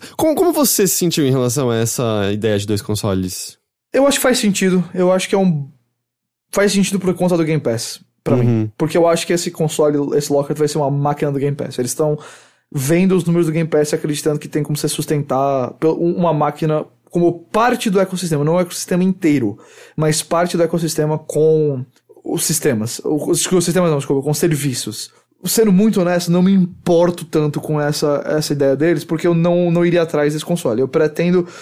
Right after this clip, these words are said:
Speaker 2: se eu puder pegar os dois consoles, Xbox e PlayStation, eu vou pegar os dois. Senão, o meu foco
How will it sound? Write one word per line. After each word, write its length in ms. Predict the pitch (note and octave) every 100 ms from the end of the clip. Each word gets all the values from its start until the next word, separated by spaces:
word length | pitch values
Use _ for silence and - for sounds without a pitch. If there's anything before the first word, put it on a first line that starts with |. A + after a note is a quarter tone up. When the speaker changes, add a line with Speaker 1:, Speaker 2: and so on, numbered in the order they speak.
| - -
Speaker 2:
se 180 | -
eu 80 | B3
puder 280 | B3+ A#3 F#3+
pegar 180 | F#3 F3
os 80 | D#3+
dois 140 | D#3
consoles, 580 | - C#3+ F#3 E3 A#2+ - - - D3+
Xbox 420 | D3+ D3 C#3+ - -
e 160 | A3 G3+
PlayStation, 600 | - D#3+ D3 F3 E3+ F#3
eu 180 | E3+ E3
vou 120 | D#3+
pegar 200 | E3 D#3+
os 120 | F#3
dois. 340 | D3+ A2+ A#2 -
Senão, 240 | - G#3+ G#3+
o 40 |
meu 120 | G#3+ G#3
foco 360 | F#3+ F3 -